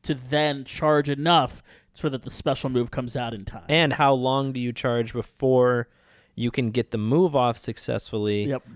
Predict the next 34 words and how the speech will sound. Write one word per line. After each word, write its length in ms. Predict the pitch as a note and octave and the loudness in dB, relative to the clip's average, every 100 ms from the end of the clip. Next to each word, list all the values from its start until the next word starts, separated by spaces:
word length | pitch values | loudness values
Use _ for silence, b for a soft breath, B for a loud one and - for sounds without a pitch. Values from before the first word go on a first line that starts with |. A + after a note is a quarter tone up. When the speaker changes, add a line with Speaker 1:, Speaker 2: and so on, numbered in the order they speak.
| - | 0
Speaker 2:
Or 140 | A#2+ | 2
did 140 | B2 B2 | 2 -2
you 60 | |
just 220 | B2+ A#2 | -4 -4
waste 300 | A#2+ A#2+ - | -2 -2 -2
a 40 | A2 | -4
bunch 260 | A#2 A2+ | -4 -4
of 120 | A2+ - | -6 -6
time? 480 | B2 A#2+ A2+ A2 G#2+ - | -2 0 0 -2 -6 0
Well, 280 | A2 G#2 - - | 2 2 -2 -4
not 200 | G#2+ G2+ | -2 0
a 20 | |
bunch 220 | G#2 A#2+ | -2 -2
of 60 | G#2+ | -4
time, 220 | G2 G2 | -4 -2
but 120 | G2 | -2
just 240 | - F3 - | 2 0 2
slightly 400 | E3+ F3 D3 C#3 | 2 2 2 2
not 220 | C3+ C3 | 2 4
enough 220 | B2+ C3+ | 2 0
time 300 | - A#2 A2+ | 0 0 2
charging 460 | A2 C3 B2+ A#2+ G#2 | 2 2 2 -2 -4
to 100 | A2 | -4
then 280 | G#2 G#2 G2+ | -2 -2 -2
not 380 | G#2 A2 - - - | -2 -2 -4 -10 -8
do 160 | A2+ A2+ | -4 -2
the 80 | |
Speaker 1:
Yeah. 60 | C3+ | 0
Speaker 2:
special 280 | A#2+ G#2+ G#2+ | 0 -2 -2
move 200 | G#2+ G2+ | -4 -6
in 80 | G#2 | -8
the 60 | |
first 260 | - A2 - | -6 -6 -4
place. 280 | G2 - | -6 -6